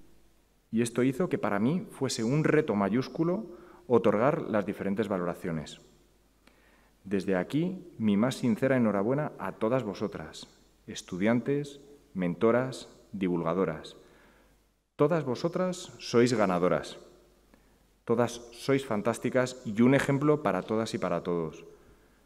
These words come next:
Sois un presente y un futuro maravilloso. Asimismo, los proyectos sociales e instituciones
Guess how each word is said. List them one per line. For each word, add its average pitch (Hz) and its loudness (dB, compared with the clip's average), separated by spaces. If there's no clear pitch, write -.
Sois - -2
un 135 0
presente 135 -2
y 101 0
un 117 4
futuro 120 2
maravilloso. 80 -2
Asimismo, 135 2
los 117 2
proyectos 117 2
sociales 123 4
e 123 4
instituciones 110 0